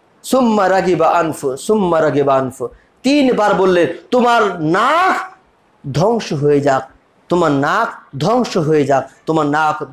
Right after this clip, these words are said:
ধ্বংস হয়ে যাক।" তিনবার এই শব্দটা বলার পর সাহাবী বলছেন, কোন এক সাহাবী বলছেন, "কিলা মান ইয়া রাসূলুল্লাহ?" "আল্লাহ রসুল, আপনি যে এই বল-, কথাটা বললেন, 'তার নাক ধ্বংস হয়ে যাক,'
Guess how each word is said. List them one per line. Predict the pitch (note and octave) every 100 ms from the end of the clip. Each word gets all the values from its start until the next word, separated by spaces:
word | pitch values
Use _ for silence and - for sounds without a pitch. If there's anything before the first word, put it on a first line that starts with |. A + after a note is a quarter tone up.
| C3+
ধ্বংস | C#3 B3 G3 F3+
হয়ে | D3 C#3
যাক।" | C#3 C3+ B2+ - - -
তিনবার | B3 A#3+ G#3+ G3+
এই | F#3 G3
শব্দটা | - F3+ F3 F#3 F3+ D3+
বলার | D#3 E3 D#3
পর | - D#3 E3+ G#3+ C#4+ E4 - - - _ _
সাহাবী | - - E3+ F#3 F3
বলছেন, | E3 D#3+ D#3+ E3+
কোন | G3+ D4
এক | B3 G3
সাহাবী | - F3+ F#3
বলছেন, | F3+ F3 F#3+ E3+ - -
"কিলা | - C#4 B3+ A#3+ F3+ - -
মান | D3 F#3+ C4+
ইয়া | A3 G3+
রাসূলুল্লাহ?" | F#3 F3 G3+ F3 E3+ D#3+ D#3+ - -
"আল্লাহ | F3 G#3+
রসুল, | G#3+ - C4+ D4 -
আপনি | G#3 G3+ C#4 D4
যে | A#3+
এই | - B3 F#3
বল-, | A3+ A3
কথাটা | A3 A#3
বললেন, | F#3 E3 G#3+ A3 A3+ G#3 - -
'তার | G3+
নাক | F#3 F3+ G3 F3 - -
ধ্বংস | C3 A#3+ E4 -
হয়ে | A#3 A3+ A3
যাক,' | G#3+